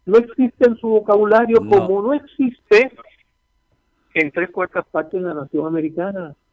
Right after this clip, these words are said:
Speaker 1: No les importa.
Speaker 2: Carlos, y, y perdóname lo que te voy a decir, que puede pa-, puede parecer un chiste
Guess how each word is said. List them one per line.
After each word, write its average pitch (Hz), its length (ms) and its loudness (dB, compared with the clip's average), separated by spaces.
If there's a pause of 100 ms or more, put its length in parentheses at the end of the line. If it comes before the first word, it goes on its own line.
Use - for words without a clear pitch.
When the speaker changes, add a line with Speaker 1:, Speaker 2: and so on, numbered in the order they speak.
(840)
Speaker 1:
No 226 300 2
les 202 140 4
importa. 180 760 -2 (1500)
Speaker 2:
Carlos, 131 380 -2
y, 127 140 -4
y 127 120 -6
perdóname 151 500 -2
lo 170 100 -4
que 160 80 -2
te 139 100 -6
voy 156 160 -2
a 151 60 2
decir, 139 300 -4
que 139 100 -2
puede 127 240 -2
pa-, - 220 -6
puede 135 220 -2
parecer 147 360 -2
un 143 160 -4
chiste 120 600 -6